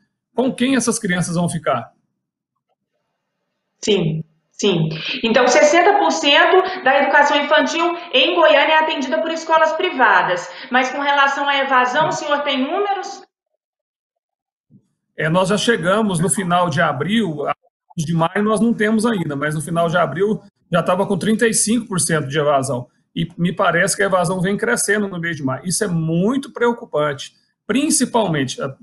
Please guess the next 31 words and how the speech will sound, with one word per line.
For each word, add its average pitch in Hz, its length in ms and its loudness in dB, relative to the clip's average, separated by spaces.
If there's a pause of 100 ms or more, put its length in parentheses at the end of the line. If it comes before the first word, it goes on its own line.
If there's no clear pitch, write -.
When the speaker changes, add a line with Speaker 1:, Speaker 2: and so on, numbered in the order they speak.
Speaker 1:
a 151 200 2
um 220 240 0
pai 190 240 0
pode 208 220 -2
pensar 196 320 0
assim, 151 320 -6 (240)
"Ah, 233 180 0
de 180 120 -4
zero 214 240 2
a 214 60 0
três 202 340 0
anos, 190 540 0
é, 160 200 -2
não 175 180 -2
tem 196 220 -2
valor 170 560 0
em 170 100 0
termos 170 360 -2
de 156 80 -8
histórico 160 400 0
escolar, 156 640 0
né? 165 340 0 (320)
Então, 170 460 0
eu 185 100 -2
prefiro 185 380 -4
deixar 180 260 -2
meu 175 180 -2
filho 170 300 -4
aqui." 135 300 -4 (260)
Mas, 180 420 0
é, 170 520 0